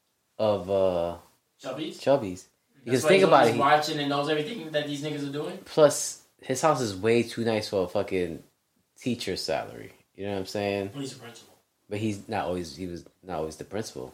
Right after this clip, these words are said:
Speaker 2: That's true.
Speaker 1: So, and he's had that house forever.
Speaker 2: That's also true. Yeah, but he's also old as fuck, dude. How, how much do you think he really spent on that house?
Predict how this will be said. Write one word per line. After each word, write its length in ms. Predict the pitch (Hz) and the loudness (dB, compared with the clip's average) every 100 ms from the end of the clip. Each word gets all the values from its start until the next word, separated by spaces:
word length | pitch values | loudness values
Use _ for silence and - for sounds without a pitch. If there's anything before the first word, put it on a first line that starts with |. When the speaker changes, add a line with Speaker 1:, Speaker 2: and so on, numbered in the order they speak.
| _ | _
Speaker 2:
That's 140 | - - | -20 -20
true. 120 | 113 - _ _ | -20 -20 _ _
Speaker 1:
So, 340 | _ - 60 60 | _ -14 -14 -12
and 100 | 82 | -8
he's 160 | 101 101 | -6 0
had 140 | 95 | 0
that 100 | 90 | 2
house 220 | 87 82 - | 0 -2 0
forever. 460 | 80 117 78 78 - _ _ _ _ | 2 2 2 -8 -10 _ _ _ _
Speaker 2:
That's 140 | _ - | _ -20
also 220 | 120 - | -20 -20
true. 100 | - 139 | -18 -8
Yeah, 140 | 143 | -6
but 100 | 123 | -6
he's 120 | 123 | -10
also 240 | 143 139 127 | -10 -10 -12
old 220 | 135 127 | -14 -14
as 140 | 120 - | -16 -18
fuck, 440 | 127 127 123 - | -14 -14 -14 -16
dude. 100 | 113 113 - _ _ _ 147 - | -20 -20 -20 _ _ _ -20 -18
How, 240 | - 202 208 | -10 -10 -8
how 140 | 190 | -8
much 120 | 269 | -6
do 60 | - | -6
you 60 | 220 | -8
think 140 | 196 | -8
he 80 | 185 | -6
really 160 | 180 | -6
spent 320 | 151 - 156 143 | -8 -8 -8 -8
on 120 | 135 | -8
that 140 | 127 | -8
house? 320 | 131 127 - | -10 -12 -16